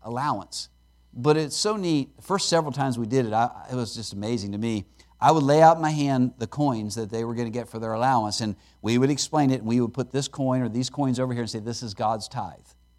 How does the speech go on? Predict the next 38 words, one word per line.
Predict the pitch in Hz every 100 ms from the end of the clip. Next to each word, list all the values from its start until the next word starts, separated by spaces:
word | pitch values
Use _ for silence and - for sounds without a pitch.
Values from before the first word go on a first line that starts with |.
| _ -
And | 87
we |
explained | 92 - - 139 131
to | 110
them | 104 95
how | 98
we | 101 107
came | 131 127
to | 104
that. | 90 76 - _ _ _ _ _ _ _ _ _ -
And | 113
then | 139
we | 160 160
would | 151
take | 151 131
these | 147 165
coins | - 147 139 147 127
or | 113
this | 110 143
coin, | - 131 127
whatever | 117 120 135
the | 131
case | 139 135
might | 139 143
would | 135
be, | 120
and | 113
sit | -
over | 131
and | 117
say, | 127 117
"Now | 101 107
that | 110 117 123
is | 117 110 - _ _ _ _ _ -
God's, | 107 107 104 - - _ _
uh, | 104 92 85
missions | 113 123 113 101
offering, | 95 107 - 92 82